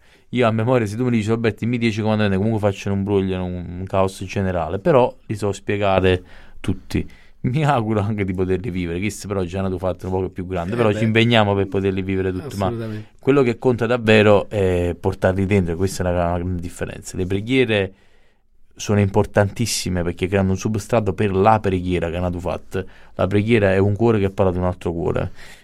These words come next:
Speaker 1: Un conto è dire a una persona: "Ti amo", con poi dici tutto quanto. Un conto è un cuore che parla di un cuore. A volte non c'è manco bisogno di parlare, ma le persone che si sentono amate, che sai che tu ti stai prendendo cura di loro,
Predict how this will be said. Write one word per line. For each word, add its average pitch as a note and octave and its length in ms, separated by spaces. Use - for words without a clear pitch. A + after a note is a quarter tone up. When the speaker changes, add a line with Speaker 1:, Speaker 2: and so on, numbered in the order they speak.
Speaker 1:
Un G2+ 220
conto C3 580
è G#2 140
dire G#2 300
a G2+ 40
una G2 180
persona: G#2 400
"Ti G2+ 120
amo", A2 200
con F#2+ 120
poi G2+ 160
dici G2 180
tutto F#2+ 220
quanto. E2+ 380
Un G2 120
conto A2 520
è G2+ 60
un G2 140
cuore G2+ 220
che F#2+ 100
parla F#2+ 220
di F#2 80
un F#2 80
cuore. F2+ 240
A F2 40
volte F#2+ 260
non G2+ 100
c'è F2+ 40
manco G2+ 200
bisogno G2 260
di F#2+ 60
parlare, F2 300
ma E2 640
le F2+ 160
persone F2+ 400
che F2+ 180
si F#2 140
sentono F#2 380
amate, E2+ 440
che E2+ 260
sai F#2 300
che F2 100
tu G2+ 120
ti G2 100
stai F#2+ 180
prendendo F#2 300
cura F2+ 160
di G2+ 100
loro, F2+ 280